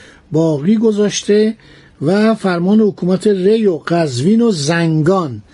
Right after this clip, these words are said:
یعنی زنجان هم براش فرستاده. خب، اینو ما چرا باید فراموش کنیم؟ تاریخش مفصله. ابن اسیر خیلی درباره این در کتاب الکامل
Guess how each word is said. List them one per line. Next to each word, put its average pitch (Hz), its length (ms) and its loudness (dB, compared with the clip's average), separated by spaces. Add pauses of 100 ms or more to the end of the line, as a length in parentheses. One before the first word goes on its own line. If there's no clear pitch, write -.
(300)
یعنی 196 240 2
زنجان 175 720 0
هم 196 140 0
براش 160 320 -2
فرستاده. 160 1000 0 (420)
خب، 220 180 -2
اینو 262 140 2
ما 254 140 2
چرا 262 260 0
باید 208 140 0
فراموش 185 560 -2
کنیم؟ 165 360 -2 (800)
تاریخش 226 540 0
مفصله. 165 760 -2 (320)
ابن 214 240 -2
اسیر 208 520 -2
خیلی 240 440 -2
درباره 156 500 0
این 202 100 0
در 156 200 -2
کتاب 165 520 -2 (420)
الکامل 180 960 0